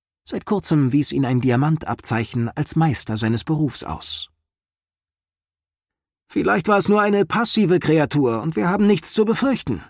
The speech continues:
„Vielleicht auch nicht“, erwiderte Stefan. „Deshalb müssen wir mehr erfahren.“ Er wandte sich an seine Mutter.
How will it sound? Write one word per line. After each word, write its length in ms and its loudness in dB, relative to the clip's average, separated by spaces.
„Vielleicht 440 -2
auch 120 4
nicht“, 340 2
erwiderte 400 -2
Stefan. 480 -2
„Deshalb 320 -2
müssen 260 4
wir 120 4
mehr 220 4
erfahren.“ 400 -2
Er 160 4
wandte 260 -2
sich 220 -4
an 80 2
seine 220 2
Mutter. 480 -4